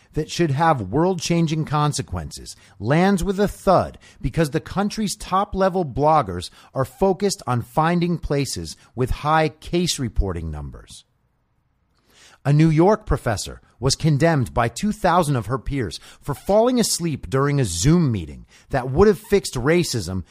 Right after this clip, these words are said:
if she had stayed awake during the indoctrination. Now we have to start over. Anthony Fauci took time out of his busy television appearance schedule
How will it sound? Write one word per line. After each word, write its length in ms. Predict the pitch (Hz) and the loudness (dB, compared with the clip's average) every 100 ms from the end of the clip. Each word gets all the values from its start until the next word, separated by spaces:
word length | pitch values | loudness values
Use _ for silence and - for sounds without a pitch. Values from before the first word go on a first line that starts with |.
| _ | _
if 140 | - 120 | -8 -6
she 160 | - | -4
had 140 | 135 113 | -4 -2
stayed 340 | - 175 175 | -2 0 2
awake 460 | 170 147 143 - 87 | 2 2 2 -2 -4
during 320 | 131 139 131 | 0 0 0
the 160 | 113 123 | -2 -4
indoctrination. 880 | 113 117 110 - 101 104 98 - - _ _ _ _ - | -2 0 -2 -4 -4 -4 -6 -12 -18 _ _ _ _ -8
Now 440 | 104 151 180 170 | 0 4 6 6
we 240 | 170 127 104 - | 4 2 -6 -4
have 240 | 135 139 | -2 0
to 100 | - | -2
start 340 | 107 - 120 113 | -8 -4 -2 -2
over. 380 | 92 76 - _ _ _ _ _ _ _ _ _ _ _ _ _ _ _ _ _ _ _ _ | -4 -6 -16 _ _ _ _ _ _ _ _ _ _ _ _ _ _ _ _ _ _ _ _
Anthony 300 | 160 170 175 | -4 -2 0
Fauci 460 | - 185 214 - 110 | 2 2 2 0 -4
took 220 | - - | -4 -4
time 460 | - 170 180 127 95 | -4 0 2 0 0
out 120 | 127 | 0
of 60 | 135 | 2
his 140 | 120 | 0
busy 280 | 90 139 151 | 2 0 0
television 540 | 147 147 175 151 101 | -4 0 2 2 2
appearance 440 | 113 - 175 180 - | 0 0 0 0 -2
schedule 440 | - 87 78 92 | -4 -6 -6 -8